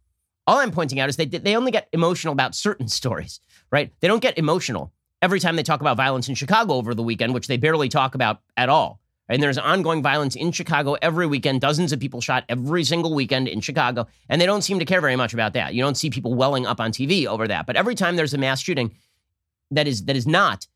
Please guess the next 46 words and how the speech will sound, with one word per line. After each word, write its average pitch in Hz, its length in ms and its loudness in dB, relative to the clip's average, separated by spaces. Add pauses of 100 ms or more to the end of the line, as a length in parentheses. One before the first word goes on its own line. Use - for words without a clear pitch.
to 151 60 -4
be 160 100 2
blamed 135 360 2
on 107 120 -4
sort 131 160 -2
of 123 40 -4
the 113 80 -2
regular 147 420 0
dose 147 300 0
of 117 80 -6
violence 113 380 0
that 117 80 -12
you 113 80 -6
see 151 120 -2
in 147 60 2
America's 127 380 0
major 127 220 -2
cities. 123 280 -4 (500)
If 185 140 2
we're 220 120 4
not 196 160 2
talking 196 420 0 (100)
about 160 200 0
the 156 160 -6
increased 190 420 -2
murder 151 240 2
rate 76 220 -6 (280)
around 165 240 2
America's 151 480 0
major 143 320 0
cities 120 360 -4 (260)
that 151 100 2
is 135 100 0
largely 170 440 2
driven 147 280 -2
by 113 100 2
lack 127 280 0
of 135 120 -4
police, 131 340 -8 (640)
then 175 260 2
they 143 80 0
start 156 220 0
to 139 60 -4
get 139 120 0
very 139 160 2
emotional. 117 400 -2